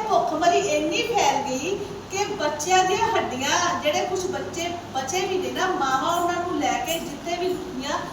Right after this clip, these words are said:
ਉਹਨਾਂ ਕੋਲ ਖਾਣ ਲਈ ਕੁਛ ਨਹੀਂ ਹੈ ਤੇ ਉਹਨਾਂ ਦੀਆਂ ਹੱਡੀਆਂ ਤੱਕ ਵੀ ਬਾਹਰ ਆ ਗਈਆਂ ਨੇ।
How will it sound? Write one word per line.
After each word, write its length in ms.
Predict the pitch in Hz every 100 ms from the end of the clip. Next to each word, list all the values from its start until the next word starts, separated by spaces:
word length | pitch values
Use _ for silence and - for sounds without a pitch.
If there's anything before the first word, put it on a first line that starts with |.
| - -
ਉਹਨਾਂ 200 | 302 370
ਕੋਲ 320 | 381 403 403
ਖਾਣ 280 | - 294 311
ਲਈ 120 | 415
ਕੁਛ 380 | 403 415 440 -
ਨਹੀਂ 360 | 480 453 392 294
ਹੈ 160 | - - - - -
ਤੇ 140 | 359 381
ਉਹਨਾਂ 340 | 330 359 381
ਦੀਆਂ 160 | 381 370
ਹੱਡੀਆਂ 560 | - 233 - 285 349
ਤੱਕ 320 | 320 285 277
ਵੀ 220 | 294 294 381
ਬਾਹਰ 420 | 277 262 285 302
ਆ 160 | 247
ਗਈਆਂ 340 | 202 202 220 233
ਨੇ। 140 | 220